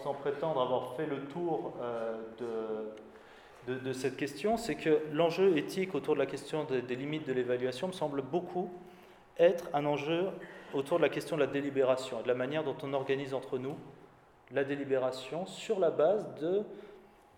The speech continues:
d'éléments, d'informations que nous apportons en fonction de nos méthodes,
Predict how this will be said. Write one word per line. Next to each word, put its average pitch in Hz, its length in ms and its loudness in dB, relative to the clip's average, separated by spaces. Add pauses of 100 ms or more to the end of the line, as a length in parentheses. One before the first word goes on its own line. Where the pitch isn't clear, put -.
(160)
d'éléments, 170 580 6 (220)
d'informations 160 760 2 (200)
que 175 80 0
nous 175 180 0
apportons 165 520 2 (600)
en 175 80 4
fonction 160 600 -2
de 139 120 -2
nos 143 140 0
méthodes, 139 540 2